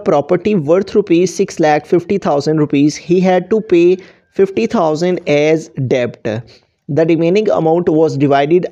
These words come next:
among his two sons and two daughters। Find the share of each। ठीक है, तो एक शख्स है जिसका नाम असलम है और वो सिक्स लाख फिफ्टी थाउजेंड की प्रॉपर्टी, अ, छोड़कर इंतकाल कर गया है और, अ,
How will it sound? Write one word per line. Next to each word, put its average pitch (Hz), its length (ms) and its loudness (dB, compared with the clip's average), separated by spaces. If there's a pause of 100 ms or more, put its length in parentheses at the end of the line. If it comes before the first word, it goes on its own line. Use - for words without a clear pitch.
among 165 280 0 (140)
his 190 240 2 (160)
two 220 220 0
sons 170 340 0 (540)
and 185 200 0 (160)
two 220 300 0
daughters। 127 540 -2 (420)
Find 185 320 -2
the 220 80 2 (100)
share 190 220 4 (120)
of - 200 -16
each। 123 540 0
ठीक 170 180 -2
है, 214 120 0 (400)
तो 170 340 0
एक 175 200 0
शख्स 196 440 0
है 208 80 2
जिसका 208 260 0
नाम 180 200 0
असलम 190 400 -2
है 202 280 0
और 156 320 2
वो 185 220 4
सिक्स 202 340 -4
लाख 170 180 2
फिफ्टी 190 340 -2
थाउजेंड 165 460 -2
की 175 160 2
प्रॉपर्टी, 165 600 2 (400)
अ, 147 140 2
छोड़कर 160 540 0
इंतकाल 143 640 -2
कर 180 120 0
गया 170 260 2
है 165 100 0
और, 151 300 2
अ, 151 180 0